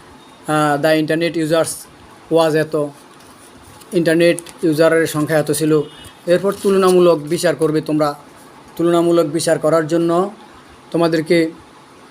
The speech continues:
আহ, ইনক্রিজ,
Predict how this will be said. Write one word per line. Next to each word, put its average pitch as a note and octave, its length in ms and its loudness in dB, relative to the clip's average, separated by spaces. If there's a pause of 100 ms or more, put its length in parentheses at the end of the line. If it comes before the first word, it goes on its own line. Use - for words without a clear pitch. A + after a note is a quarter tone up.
(160)
আহ, D#3 200 0 (1200)
ইনক্রিজ, F#3 580 2